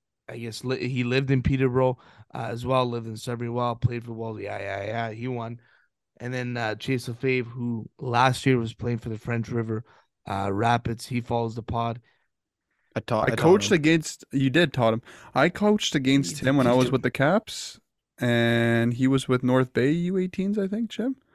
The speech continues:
Speaker 3: if I'm not mistaken.
Speaker 1: Yeah, it's
Speaker 3: Anyways, he was in the Great North Midget League, not a big deal.
Speaker 1: It's
Speaker 3: Um, same league as me. But, uh, yeah, wild, wild.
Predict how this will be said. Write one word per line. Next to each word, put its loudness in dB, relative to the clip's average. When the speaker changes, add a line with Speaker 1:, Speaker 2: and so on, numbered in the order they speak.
Speaker 3:
if -8
I'm 2
not 0
mistaken. 0
Speaker 1:
Yeah, 2
it's 0
Speaker 3:
Anyways, 2
he 4
was 4
in 6
the 4
Great 2
North 0
Midget -4
League, -2
not -4
a -6
big -8
deal. -6
Speaker 1:
It's -2
Speaker 3:
Um, -14
same 0
league -2
as -4
me. 0
But, 2
uh, 6
yeah, 2
wild, 2
wild. -4